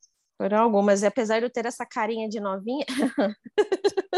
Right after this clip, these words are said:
to-, a maioria delas eu fiquei, assim, um tempo até considerável,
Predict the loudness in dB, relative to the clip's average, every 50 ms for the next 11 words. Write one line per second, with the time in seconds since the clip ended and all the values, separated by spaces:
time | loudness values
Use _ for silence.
0 | -2 -2 -6 _ _ _ 0 2 2 0 -4 -6 -2 -2 -2 -2 -2 -6 -6 -8
1 | -4 2 4 4 6 6 4 4 2 0 -2 -2 -2 -4 -6 -8 -8 -8 -8 -8
2 | -8 -8 -10 -14 -16 _ -16 -12 -8 -4 -4 -2 -4 -4 -6 -6 -6 -4 -4 -2
3 | -2 -2 -2 0 0 2 4 4 4 2 2 -2 -2 0 -2 -4 -4 -4 -2 2
4 | 4 4 4 6 6 6 6 6 4 2 0 -4 -6 -6